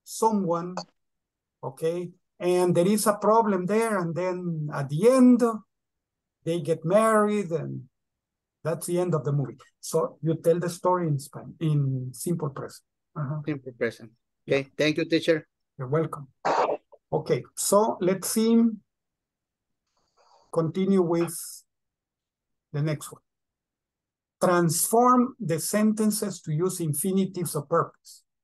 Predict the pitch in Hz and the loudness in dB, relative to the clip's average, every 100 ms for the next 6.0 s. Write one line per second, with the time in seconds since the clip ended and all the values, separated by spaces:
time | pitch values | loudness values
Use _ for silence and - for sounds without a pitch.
0 | _ _ _ _ _ - 143 190 139 - | _ _ _ _ _ -8 -6 -4 -4 -8
1 | _ _ - 143 - 311 180 - - _ | _ _ -12 -6 2 2 2 -4 -12 _
2 | _ _ _ _ _ _ _ _ _ _ | _ _ _ _ _ _ _ _ _ _
3 | _ _ _ _ _ _ _ _ _ _ | _ _ _ _ _ _ _ _ _ _
4 | 135 127 - 175 202 220 214 - 135 131 | -14 -12 -12 -6 -2 -2 -4 -10 -8 -4
5 | 147 147 147 151 160 156 160 156 165 175 | -6 -4 -2 -2 -2 -4 -4 -4 -6 -10